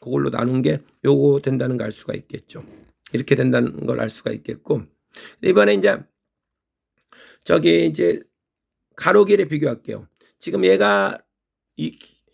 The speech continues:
얘랑 얘랑 닮은 비가 루트 N 대 일이니까 요 길이의 루트 N배가 이거란 걸 알 수가 있겠죠.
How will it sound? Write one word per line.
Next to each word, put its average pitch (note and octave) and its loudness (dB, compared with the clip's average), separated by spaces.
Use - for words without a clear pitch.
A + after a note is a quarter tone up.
얘랑 G3+ 4
얘랑 G3 0
닮은 E3+ -2
비가 E3+ -2
루트 D#3 -4
N F3+ 0
대 E3+ 4
일이니까 D#3 -4
요 F#3+ 6
길이의 G3+ 2
루트 - -6
N배가 F3 -2
이거란 D3 -2
걸 B2 -8
알 A2 -6
수가 - -12
있겠죠. - -16